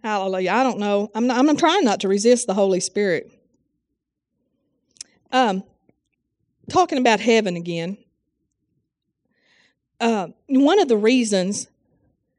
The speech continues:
we resist Jesus coming back, and we get in denial about it, and we try to live our lives and pretend it's not gonna happen.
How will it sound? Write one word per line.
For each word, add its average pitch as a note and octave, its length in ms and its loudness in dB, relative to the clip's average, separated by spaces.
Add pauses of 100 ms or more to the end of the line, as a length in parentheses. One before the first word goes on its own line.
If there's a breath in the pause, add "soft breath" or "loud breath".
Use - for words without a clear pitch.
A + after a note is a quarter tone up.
(1000)
we A3+ 200 -2
resist G3+ 760 0 (320)
Jesus G#3+ 420 0
coming F3+ 340 0
back, F3+ 380 -2 (800 loud breath)
and A3+ 160 4
we A#3 140 4
get G#3+ 200 0
in G3+ 60 -2
denial F#3 480 0
about F3 320 -4
it, F#3 160 -8
and G3 80 -2
we G3 100 2
try F#3+ 300 0
to E3 60 -2
live F#3+ 260 2
our F3 160 0
lives F#3+ 360 0
and E3+ 120 -8
pretend F#3+ 360 0
it's - 180 -2
not F#3+ 180 -4
gonna F3+ 200 -4
happen. G3+ 540 -4